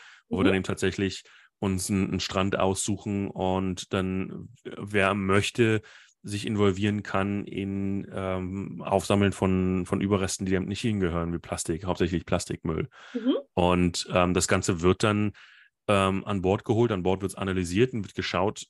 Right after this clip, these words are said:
Speaker 1: ähm, was für unterschiedliche Produkte sind das, ähm, kann man das zurückverfolgen, wo kommt das her? Ähm, das Alfred Wegener Institut und, ähm, die Birgit Lutz sind da zum Beispiel ganz, ganz groß dabei. Die haben, äh, ein gemeinsames Projekt,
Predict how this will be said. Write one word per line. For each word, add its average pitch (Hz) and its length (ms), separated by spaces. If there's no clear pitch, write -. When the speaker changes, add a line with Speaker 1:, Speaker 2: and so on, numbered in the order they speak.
Speaker 1:
ähm, 92 400
was 95 160
für - 80
unterschiedliche 95 400
Produkte 92 340
sind 92 220
das, 107 440
ähm, 92 580
kann - 160
man 101 100
das 95 120
zurückverfolgen, 98 720
wo 95 120
kommt 98 220
das 90 120
her? 107 400
Ähm, 98 420
das 95 140
Alfred 101 260
Wegener 110 220
Institut 113 440
und, 95 400
ähm, 92 220
die 92 80
Birgit 95 240
Lutz 107 160
sind 113 160
da 107 80
zum 110 140
Beispiel 107 480
ganz, 104 180
ganz 104 160
groß 104 240
dabei. 95 360
Die 101 100
haben, 95 280
äh, 90 120
ein 92 160
gemeinsames 92 460
Projekt, - 440